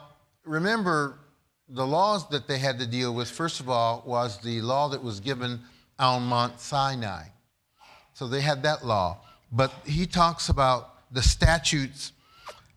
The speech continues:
and the statutes were a little different. Let me back up on that. The statutes were referring to the civil code,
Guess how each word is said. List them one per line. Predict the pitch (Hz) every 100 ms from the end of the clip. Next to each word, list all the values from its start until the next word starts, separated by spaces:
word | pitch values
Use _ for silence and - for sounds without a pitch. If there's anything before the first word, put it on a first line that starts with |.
| _
and | 135 127
the | 120
statutes | - 208 226 233 220 190
were | 170
a | 143
little | 160 139
different. | 113 151 - 104 - _ _ _ _ _ _ _
Let | 113 110
me | 101 98 98 120
back | 104 92 104
up | 101
on | 101 113
that. | 101 _ _ - - - -
The | 135
statutes | - 180 196 - 160 139 - - - _
were | 131 117 131 123 123
referring | 123 120 - 185 185
to | 165
the | 135 113
civil | - - 214 208 151
code, | - 113 95 120